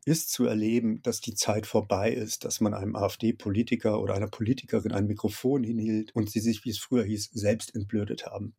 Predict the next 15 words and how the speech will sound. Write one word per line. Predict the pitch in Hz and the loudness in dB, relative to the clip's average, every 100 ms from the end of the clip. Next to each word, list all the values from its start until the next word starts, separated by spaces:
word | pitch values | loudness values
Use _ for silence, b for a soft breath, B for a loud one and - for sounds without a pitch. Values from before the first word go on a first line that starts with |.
| - | -8
Sie | - 95 | -2 0
wissen, | 98 113 101 | 2 0 0
was | - | -2
sie | 107 | -2
sagen | 95 95 101 104 | 0 2 2 0
und | 113 110 | -4 -2
sie | 101 | 0
wissen | 107 - | 0 0
auch, | 101 101 | -2 -2
wann | 101 107 | 0 0
sie | 104 92 | 0 -2
wo | 104 98 | 0 0
was | 90 | 0
sagen | 101 90 90 87 | 0 0 0 0
wollen. | 90 82 87 | 0 0 -4